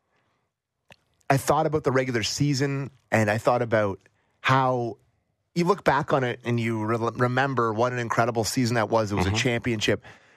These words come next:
Speaker 1: But, God, it was a bumpy road.
Speaker 2: Oh, my God.
Speaker 1: It was a bumpy, bumpy
Speaker 2: I
Speaker 1: road to
Speaker 2: remember
Speaker 1: get to where they got to. And the regular season in general, like,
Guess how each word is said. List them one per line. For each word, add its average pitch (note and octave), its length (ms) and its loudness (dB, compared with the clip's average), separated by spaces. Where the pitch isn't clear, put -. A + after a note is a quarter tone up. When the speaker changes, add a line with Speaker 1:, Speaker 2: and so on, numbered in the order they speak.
Speaker 1:
But, - 180 -2
God, D3 220 4
it - 80 2
was B3 120 -4
a E3+ 60 2
bumpy A2+ 440 0
road. F#2 400 -2
Speaker 2:
Oh, B3+ 440 2
my D2 240 -2
God. F#3 480 2
Speaker 1:
It C#3+ 100 -2
was A#3 140 -4
a C4 80 4
bumpy, C3+ 580 0
bumpy B2 460 0
Speaker 2:
I B2 160 4
Speaker 1:
road G3 200 0
to D#3 80 4
Speaker 2:
remember D3 280 0
Speaker 1:
get C#3 80 0
to B2+ 80 0
where A2+ 560 0
they A2 160 0
got A2 320 2
to. G2 400 0
And A#2+ 140 0
the A#2+ 80 0
regular F3 340 0
season F#3 380 -2
in C#3+ 100 0
general, D3 340 0
like, A2+ 280 -4